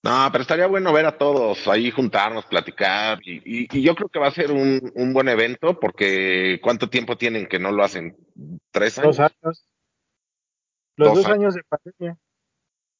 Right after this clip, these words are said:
Speaker 1: Sí, no, creo que ya hace falta y creo que, que va a estar bueno.
Speaker 2: Así es. Pues esperamos verlos por ahí, a quienes nos ven y nos escuchan, y que venga el joven Beat.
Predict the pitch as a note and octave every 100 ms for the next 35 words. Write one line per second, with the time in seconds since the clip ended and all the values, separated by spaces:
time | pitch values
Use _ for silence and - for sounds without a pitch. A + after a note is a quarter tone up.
0 | _ - - - _ - _ - _ C#3+
1 | D3 D3+ D3+ D3 E3+ E3 D#3 C#3+ D3 C#3+
2 | D3 D#3+ C#3 C3 B2+ G2+ F2 D#2 - -
3 | - G2+ A2 A#2+ G#2 G2 E2+ - _ _
4 | _ _ - _ _ _ - A#2 C3 B2+
5 | - - _ _ A#2+ A#2 C3 C3+ D3 C#3+
6 | C#3+ C#3 - B2 B2 B2+ C3 C3+ A#2+ B2+
7 | B2 B2+ B2 A#2 C3 E3 D3 B2+ A#2 A2+
8 | - - B2+ A#2+ D3+ C3 - B2+ B2+ C3+
9 | C3+ A#2+ C3 B2+ B2 C3